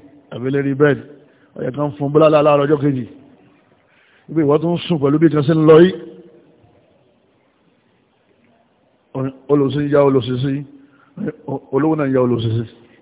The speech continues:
Ìkan stable mọ́, ìkan stable mọ́. Kò sí nǹkan kan tó lè pò ń ṣe tọkàn rẹ̀ balẹ̀ lérí ẹ̀. Àwọn èèyàn máa wá, wọ́n máa yáwó lọ́wọ́ rẹ̀, wọ́n ní san. Àwọn èèyàn gba owó àwọn fẹ́ fi ṣòwò.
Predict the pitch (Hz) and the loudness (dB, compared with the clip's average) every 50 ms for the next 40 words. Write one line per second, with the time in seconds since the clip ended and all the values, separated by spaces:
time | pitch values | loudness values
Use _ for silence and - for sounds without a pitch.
0 | _ _ _ _ _ _ _ _ _ _ _ _ _ _ _ _ _ _ _ _ | _ _ _ _ _ _ _ _ _ _ _ _ _ _ _ _ _ _ _ _
1 | _ _ _ _ _ _ _ _ _ _ - 139 110 131 135 - - - 160 160 | _ _ _ _ _ _ _ _ _ _ -20 -14 -10 -10 -10 -4 -2 0 0 0
2 | 151 135 127 131 143 156 - - - - - 131 120 - - 147 147 143 131 120 | 0 0 0 0 0 -2 -6 -14 -18 -14 -12 -12 -10 -4 -2 0 0 0 -2 -6
3 | 120 120 120 - - _ _ _ _ _ _ _ _ _ _ _ _ _ _ _ | -8 -10 -14 -18 -20 _ _ _ _ _ _ _ _ _ _ _ _ _ _ _
4 | _ _ _ _ _ _ _ _ _ _ _ _ _ _ - - 110 - 175 160 | _ _ _ _ _ _ _ _ _ _ _ _ _ _ -20 -16 -8 -6 -6 -4
5 | 143 135 - 147 135 147 151 143 147 131 147 160 143 131 - - 143 131 135 - | -4 -4 -4 -4 0 0 2 2 2 2 0 -2 -2 -4 -6 -6 -6 -6 -6 -6
6 | - 151 147 - 139 131 131 123 135 131 123 117 120 131 131 135 123 - - - | -8 -8 -6 -4 -4 -4 -4 -2 -2 -2 0 0 0 0 0 0 -2 -6 -10 -20
7 | - - - - - _ _ _ _ _ _ _ _ _ _ _ _ _ _ _ | -20 -20 -20 -20 -20 _ _ _ _ _ _ _ _ _ _ _ _ _ _ _
8 | _ _ _ _ _ _ _ - 131 135 143 156 160 147 139 139 143 147 147 - | _ _ _ _ _ _ _ -6 -4 -2 -2 -2 -2 0 0 0 0 0 -2 -4
9 | 147 156 156 143 135 143 143 143 147 143 147 147 151 143 139 131 131 127 123 120 | -6 -4 -4 -2 -2 0 0 2 2 4 4 4 4 4 4 2 2 0 -2 -4
10 | 123 127 123 - 131 123 135 139 - _ _ _ _ _ _ _ _ _ _ _ | -4 -6 -6 -6 -6 -6 -8 -10 -16 _ _ _ _ _ _ _ _ _ _ _
11 | _ _ _ _ _ _ _ _ _ _ _ _ _ _ _ _ _ _ - 233 | _ _ _ _ _ _ _ _ _ _ _ _ _ _ _ _ _ _ -14 -10
12 | 240 147 147 - 151 143 139 139 151 160 156 147 147 143 147 151 151 143 139 147 | -8 -8 -6 -6 -6 -4 -4 -2 -4 -4 -2 0 0 2 2 2 2 2 2 0
13 | 139 139 139 117 135 131 123 120 | 0 -2 -2 -2 -2 -2 -2 -4